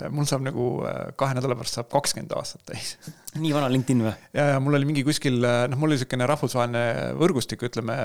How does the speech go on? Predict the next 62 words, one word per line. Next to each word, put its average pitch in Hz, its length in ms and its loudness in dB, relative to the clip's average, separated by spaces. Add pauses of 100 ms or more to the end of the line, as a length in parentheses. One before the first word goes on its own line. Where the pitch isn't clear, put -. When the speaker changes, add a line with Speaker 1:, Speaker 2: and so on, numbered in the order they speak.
(100)
Speaker 1:
I 160 140 -2
T, 117 220 0
I 135 100 -2
T 120 100 0
valdkonnas 113 460 0
ja 117 60 -6
siis, 117 280 -2
äh, 120 220 -2
mingisugune 123 400 -6
umbes 123 180 -4
enam-vähem 120 380 -2
nagu 117 160 -2
aasta 147 260 2
peale 120 160 -4
seda, 120 180 -2
kui 117 120 2
asutati, 127 400 -4
siis 104 160 -4
keegi 123 180 0
saatis 113 220 -4
mulle 123 100 -8
kutse, 131 320 -4
Speaker 2:
Mm. 131 80 -2
Speaker 1:
ütleme, 117 240 -4
ja 120 60 -8
siis 120 80 -12
no 117 60 -4
ma 120 120 2
liitusin 113 400 -2
ja - 60 -8 (100)
<laughs> 113 140 -2
siis 135 100 -2
ma 151 80 6
ei 131 60 2
saanud 143 100 2
muidugi 131 160 2
aru, 131 120 4
mis - 120 -2
asi 143 220 4
üldse - 180 0
nagu 135 160 0
on. 127 80 0 (460)
Milleks 135 220 0
nagu 131 100 -4
vajalik. 127 320 2
Siis 139 100 -4
ma 135 60 2
sain, 151 140 0
aa, 202 260 2
okei, 175 180 0
see 160 80 -2
on 156 60 -2
see 139 160 0
C 160 240 0
V 143 180 2
nagu 123 160 -4
tegemise 123 400 0
nagu 131 80 -6
Speaker 2:
Mm. 131 80 2
Speaker 1:
tööriist, - 320 0
eks - 180 -8
ju. - 60 -14